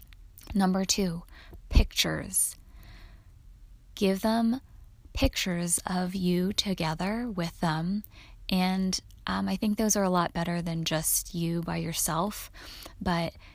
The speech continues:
if you don't have pictures with your grandparent or your parent, make sure you take more. And next time you see them, ask them, "Can I take a picture with you?"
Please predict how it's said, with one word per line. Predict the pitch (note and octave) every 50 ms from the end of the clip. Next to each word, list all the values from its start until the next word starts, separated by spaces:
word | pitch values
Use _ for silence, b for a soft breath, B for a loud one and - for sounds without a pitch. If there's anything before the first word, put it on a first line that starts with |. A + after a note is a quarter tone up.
| B -
if | - F3+
you | F#3+ F#3
don't | F#3+ G#3 G#3+
have | A#3+ B3 -
pictures | - A3+ G#3 - - G#3+ G3+ F#3+ G3
with | F#3+ F3+
your | - F#3
grandparent | E3 - F3+ E3+ F3+ F#3 - - G#3+ G#3+ G#3+ G#3+ - -
or | F#3+
your | F#3 F3+
parent, | F3 - - F3 F3 F#3 G3+ A3 - B B B B B B B B B -
make | G3+ A3 C4+
sure | - - - E4
you | D#4 E4+ D#4
take | C4 - - B3+ A#3+ -
more. | A3 G3 F#3+ F#3 F#3 F#3 G3+ G#3+ A#3 B B B B B B
And | - G#3 G3 G3+ G#3 G#3 G#3 G3 -
next | - F#3+ G3 - - -
time | - A#3 A#3+ A#3+
you | B3 A#3
see | - - G#3+ A3
them, | G#3+ A3 G3 F#3 E3+ E3+ F#3 -
ask | F3 F3+ F#3+ F#3+ - -
them, | - F3+ F3 F3
"Can | F3+ - A3+
I | A#3 B3+ C4
take | - C#4+ C#4+ -
a | D4+
picture | C#4 - B3 - - - B3+
with | B3 B3+ B3+ -
you?" | - C4+ C#4 C#4+ D4